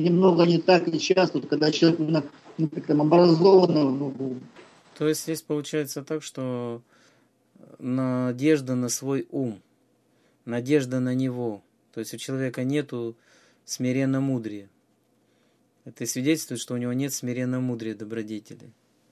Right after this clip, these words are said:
Speaker 2: Потому что смиренно-мудрее — это как раз человек имеет смиренное мудрование, понятие, взгляд на себя и по отношению к своему уму тоже.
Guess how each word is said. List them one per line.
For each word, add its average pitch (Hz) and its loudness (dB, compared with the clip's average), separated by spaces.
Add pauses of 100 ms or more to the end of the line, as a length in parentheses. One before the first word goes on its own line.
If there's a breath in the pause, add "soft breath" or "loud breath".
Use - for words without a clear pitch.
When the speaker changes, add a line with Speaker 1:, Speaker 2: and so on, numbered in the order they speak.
(880)
Speaker 2:
Потому 117 -8
что 117 -12
смиренно-мудрее — 131 -2
это 120 -8
как 120 -12
раз 123 -6
человек 123 -10
имеет 123 -4
смиренное 131 -4
мудрование, 131 -4
понятие, 120 -8
взгляд 113 -10
на 120 -10
себя 123 -8
и - -8
по 113 -10
отношению 113 -10
к - -16
своему 117 -8
уму 120 -8
тоже. 104 -12